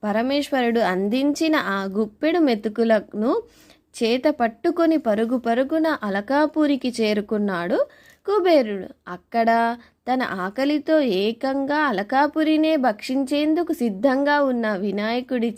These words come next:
చేతులు జోడించి శివుడు అందించిన గుప్పెడు మెతుకులను ప్రసాదంగా అర్పించాడు కుబేరుడు. ఆ గుప్పెడు మెతుకులతో వినాయకుని ఆకలి తీరిపోయింది. గణేశుని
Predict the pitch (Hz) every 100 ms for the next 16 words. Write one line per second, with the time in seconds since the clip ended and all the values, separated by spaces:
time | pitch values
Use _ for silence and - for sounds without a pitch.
0 | 202 190 196 190 208 226 - - - -
1 | 208 226 254 311 381 - 415 - _ _
2 | _ _ _ _ _ _ _ _ _ _
3 | _ _ _ _ - 226 240 277 285 285
4 | 311 320 - 208 226 247 320 349 403 311
5 | 202 226 226 - 330 330 233 202 240 254
6 | 254 247 226 190 190 226 226 233 233 233
7 | 233 135 185 202 247 233 214 180 160 403
8 | 508 466 359 233 214 196 _ - - -
9 | 214 220 202 196 _ 311 339 302 226 226
10 | 220 233 226 214 233 214 202 208 233 302
11 | 302 269 247 220 185 180 202 240 359 403
12 | 381 349 262 240 220 196 190 _ _ _
13 | - 214 226 294 320 339 285 415